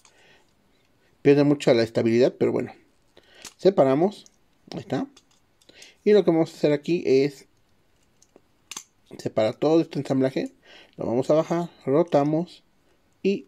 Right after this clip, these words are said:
bajamos, ahí está. De este lado hacemos lo mismo, vamos a separar todo este ensamblaje. Estaban unos pósters de aquí y aquí se sujetaban. Y vamos a bajar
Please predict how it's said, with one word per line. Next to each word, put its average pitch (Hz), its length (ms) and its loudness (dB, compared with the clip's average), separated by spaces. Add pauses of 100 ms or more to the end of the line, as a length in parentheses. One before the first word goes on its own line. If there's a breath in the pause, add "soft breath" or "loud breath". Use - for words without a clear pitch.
bajamos, - 480 -10
ahí 147 80 -10
está. - 180 -16
De - 680 -14
este 127 120 2
lado 131 120 4
hacemos 127 260 -2
lo 110 60 -4
mismo, 147 320 0
vamos 120 340 -6
a 151 80 -4
separar - 360 -8
todo 151 240 -2
este 151 180 -12
ensamblaje. 160 520 -2 (500 soft breath)
Estaban 151 300 4
unos 156 280 2
pósters 170 560 0 (380)
de 117 120 -2
aquí 175 400 -2 (160)
y 185 300 -6
aquí 143 360 -4
se 139 200 -4
sujetaban. 123 520 -6 (840 soft breath)
Y 180 220 -4
vamos - 340 -8
a 156 60 -2
bajar 156 360 -6